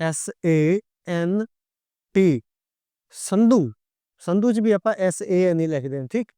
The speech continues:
ਨੌਵੀਂ ਆਪਣੇ ਕੋਲੇ ਸਾਊਂਡ ਹੈ ਸੱਸੇ ਦੇ ਪੈਰ 'ਚ ਔਂਕੜ ਸੋ,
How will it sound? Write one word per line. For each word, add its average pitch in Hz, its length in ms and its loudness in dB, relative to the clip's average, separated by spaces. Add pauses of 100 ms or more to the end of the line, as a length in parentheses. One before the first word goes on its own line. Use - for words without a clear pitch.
(680)
ਨੌਵੀਂ 233 300 4
ਆਪਣੇ 240 240 2
ਕੋਲੇ 240 180 2
ਸਾਊਂਡ 214 300 -2
ਹੈ 196 240 0
ਸੱਸੇ 202 480 -2
ਦੇ 196 160 2
ਪੈਰ 165 380 0
'ਚ - 120 -12 (100)
ਔਂਕੜ 175 480 -2
ਸੋ, 151 380 -2